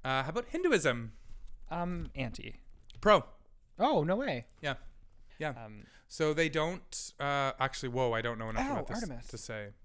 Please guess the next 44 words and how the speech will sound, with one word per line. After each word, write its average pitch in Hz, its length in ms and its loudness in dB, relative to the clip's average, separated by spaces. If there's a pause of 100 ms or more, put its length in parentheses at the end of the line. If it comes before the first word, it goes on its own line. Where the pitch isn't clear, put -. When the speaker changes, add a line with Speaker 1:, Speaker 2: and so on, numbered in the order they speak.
(140)
Speaker 2:
My 110 60 -8
Speaker 1:
but, 78 100 -10
Speaker 2:
cat - 100 -10
just 110 120 -8
Speaker 1:
um, 101 100 -10
Speaker 2:
bit - 160 -10
me. - 160 -16 (540)
Speaker 1:
yeah. 175 220 -4 (260)
Speaker 2:
Um, 147 340 0 (420)
as 160 140 4
it's 170 120 -4
practiced - 500 -6
today 208 320 -8
or 131 180 -4
fundamentally? 120 600 -12
That's 147 180 0
what 143 80 -4
you 123 80 -6
said. 120 220 -8
We 120 80 -8
don't 107 140 -8
know. - 160 -10 (200)
Speaker 1:
Uh, 160 80 4
Speaker 2:
Fundamentally. 117 480 -4 (160)
Speaker 1:
no, 202 160 0
no, 214 100 4
Speaker 2:
Pro. 208 100 6
Speaker 1:
no, 180 40 8
both, 156 420 6
both. 127 320 -2
There's 143 140 -8
something 202 260 -4
about, 151 280 0
like, 127 240 -4 (400)
not 123 500 -2
defining 117 880 -6 (180)
gender. 156 640 -6 (340)
Speaker 2:
Oh, 156 160 -8
interesting. 120 680 -12
Speaker 1:
Uh, 113 380 -4 (120)
so - 160 -4
what 147 140 2
about 160 180 2
Sikh? - 380 -6